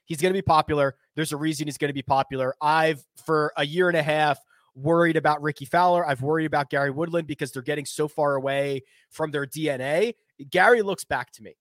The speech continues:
He's hitting it far again. The ball striking is there. It's what you want to see from what is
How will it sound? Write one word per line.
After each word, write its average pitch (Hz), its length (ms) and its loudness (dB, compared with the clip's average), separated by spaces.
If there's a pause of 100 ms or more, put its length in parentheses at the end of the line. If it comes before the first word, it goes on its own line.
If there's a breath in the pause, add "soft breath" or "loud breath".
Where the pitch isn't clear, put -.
(160)
He's 131 200 -10
hitting 226 160 -2
it 226 100 -4
far 202 280 2
again. 175 380 -2 (200)
The 143 100 -6
ball 180 240 2
striking 175 440 -2
is 156 120 -6
there. 160 300 0
It's 151 160 -12
what 185 300 -4
you 214 180 -12
want 170 300 -6
to 156 180 -14
see 160 400 -8
from 143 280 -2
what 143 160 0
is 135 220 -6